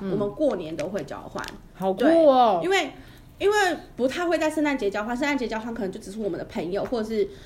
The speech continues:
Speaker 2: 呃，就是，you know，like，跟我们在一起就是比较，呃，
Speaker 1: 年轻一辈的。
Speaker 2: 地缘，地缘亲近的人。然后可是像我们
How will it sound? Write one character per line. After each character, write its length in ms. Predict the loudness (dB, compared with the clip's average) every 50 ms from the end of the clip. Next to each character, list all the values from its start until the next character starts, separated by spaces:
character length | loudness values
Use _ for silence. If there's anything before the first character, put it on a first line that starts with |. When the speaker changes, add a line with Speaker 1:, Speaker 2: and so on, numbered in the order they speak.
| -20 -16 -8
Speaker 2:
呃， 640 | -4 -2 -2 -2 -2 -2 -4 -4 -4 -4 -4 -6 -10 -12 -12 -12 -10 -6
就 100 | -6 -6
是， 220 | -4 -2 -4 -4 -6 -8 -18 -20 -20 -20 -20 -18 -10
you 140 | -4 -4 -4
know，like， 680 | -4 -4 -8 -8 -6 -6 -6 -6 -4 -4 -6 -6 -8 -10 -16 -20 -20 -20 -20 -20 -20 -20 -20 -20 -20 -20 -20 -20 -20 -12 -2 4
跟 120 | 4 4
我 40 | 4
们 80 | 4 2
在 160 | 0 0 0
一 40 | 0
起 160 | -2 -2 -4
就 120 | -2 -2 -2
是 60 | -2
比 80 | -2
较， 160 | -2 -2 -2 -2
呃， 120 | -4 -6 -10 -16 -16 -8 -2
Speaker 1:
年 240 | 0 0 2 0 0
轻 160 | 0 0 0
一 80 | 2
辈 80 | 4 4
的。 80 | 4 4
Speaker 2:
地 40 |
缘， 320 | 4 4 2 0 -2 -4 -2
地 180 | 0 2 2
缘 180 | 2 0 0 -2
亲 220 | -2 0 0 0
近 160 | 0 0 -2 -2
的 100 | -2 -4
人。 160 | -4 -4 -4
然 80 | -4 -4
后 200 | -4 -4 -2 0
可 120 | 0 0
是 280 | 0 0 -2 -2 -2 -2
像 200 | 0 0 0 0
我 80 | 0
们 220 | -2 -2 -4 -4